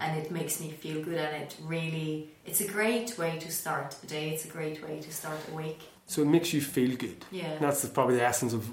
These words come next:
Speaker 2: wh-, what my podcast, of what we were talking about here, is the feeling that we get from doing something that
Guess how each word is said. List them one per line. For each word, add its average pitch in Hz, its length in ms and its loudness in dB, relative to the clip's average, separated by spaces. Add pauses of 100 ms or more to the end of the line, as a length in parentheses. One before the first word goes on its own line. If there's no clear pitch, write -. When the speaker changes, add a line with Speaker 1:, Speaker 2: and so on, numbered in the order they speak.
Speaker 2:
wh-, 104 220 -10 (200)
what - 420 -6
my 123 160 0
podcast, 123 720 0
of 107 100 -8
what 110 100 -2
we 113 80 2
were 110 60 2
talking 117 280 -2
about 107 120 -2
here, 117 160 4
is 120 180 0
the - 120 -18 (100)
feeling 151 460 6
that 139 120 4
we 127 120 2
get 117 320 0
from 110 160 -4
doing 120 360 4
something 131 560 0 (1040)
that 110 640 -6